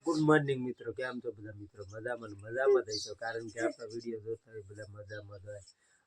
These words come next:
અને સવાર સવારમાં આપણે જાગીને નાહી ધોઈને ફ્રેશ થઈ ગયા. એલા નાહ્યા ધોયા નથી, કાં ટાઈટ બહુ છે ને નાહવાનું હોય અત્યારમાં.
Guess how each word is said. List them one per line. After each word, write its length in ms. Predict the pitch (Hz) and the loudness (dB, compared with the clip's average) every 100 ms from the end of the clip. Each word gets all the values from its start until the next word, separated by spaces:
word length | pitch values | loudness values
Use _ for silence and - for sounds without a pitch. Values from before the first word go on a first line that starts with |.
| _ | _
અને 420 | 120 120 120 117 | -6 -4 -2 -4
સવાર 380 | 110 131 127 117 | -6 -4 -2 -4
સવારમાં 580 | - 120 120 110 117 117 | -4 -4 -2 -4 -8 -8
આપણે 320 | 117 117 117 104 _ _ _ 139 | -8 -8 -10 -10 _ _ _ -4
જાગીને 500 | 143 127 135 120 117 | -2 0 0 0 -2
નાહી 280 | 120 127 | 0 -2
ધોઈને 360 | 120 120 131 117 | -4 -4 -4 -4
ફ્રેશ 360 | 113 120 131 117 - | -8 -8 -8 -8 -12
થઈ 100 | 127 | -18
ગયા. 160 | 120 | -10
એલા 280 | 123 139 135 - - - - - | -2 2 2 2 -4 -4 -8 2
નાહ્યા 300 | 139 147 147 | 8 10 10
ધોયા 360 | 123 139 143 | 8 8 8
નથી, 340 | 120 131 - 117 | 6 0 -4 -6
કાં 180 | - 123 | -4 0
ટાઈટ 360 | - 104 120 | 6 6 4
બહુ 300 | 107 123 120 | -2 -2 -2
છે 180 | 110 123 | -4 -6
ને 120 | 117 | -6
નાહવાનું 480 | 101 101 107 104 101 101 | -2 -2 -4 -8 -14 -14
હોય 120 | 104 | -16
અત્યારમાં. 500 | 98 - 107 101 95 | -16 -10 -8 -8 -10